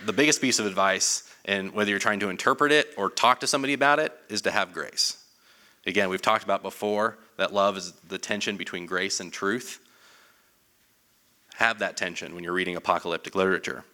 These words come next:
Um, but that even when you do read it, and I've mentioned that there's a, usually a lot of heavy symbolism, it's really best to assume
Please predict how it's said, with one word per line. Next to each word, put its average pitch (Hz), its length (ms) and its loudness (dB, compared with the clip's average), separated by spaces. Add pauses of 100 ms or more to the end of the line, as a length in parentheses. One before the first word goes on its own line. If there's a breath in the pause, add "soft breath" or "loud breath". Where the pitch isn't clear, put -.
(500 loud breath)
Um, 95 400 2
but 107 120 2
that 117 160 4
even 160 440 0
when 131 180 4
you 120 140 0
do 117 220 2
read 90 240 0
it, 85 80 0
and 90 80 -8
I've 104 180 0
mentioned 131 300 0
that 98 80 -4
there's 101 160 2
a, 95 240 0
usually 131 260 0
a 107 60 4
lot 104 240 6
of - 80 -6
heavy 113 320 -2
symbolism, 131 720 2 (640 loud breath)
it's 117 160 0
really 196 180 6
best 139 300 4
to 127 80 2
assume 120 420 2